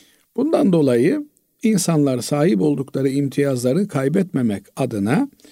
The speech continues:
bir korku içerisinde sigortalanma ihtiyacı hissederler.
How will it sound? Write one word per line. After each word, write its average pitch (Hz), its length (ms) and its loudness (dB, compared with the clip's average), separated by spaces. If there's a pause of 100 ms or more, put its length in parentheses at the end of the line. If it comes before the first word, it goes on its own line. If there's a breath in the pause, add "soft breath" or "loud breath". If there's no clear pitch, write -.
(240 soft breath)
bir 196 160 2
korku - 400 -2
içerisinde 113 880 -2 (400 loud breath)
sigortalanma 147 840 -2
ihtiyacı 107 520 -8
hissederler. - 800 -14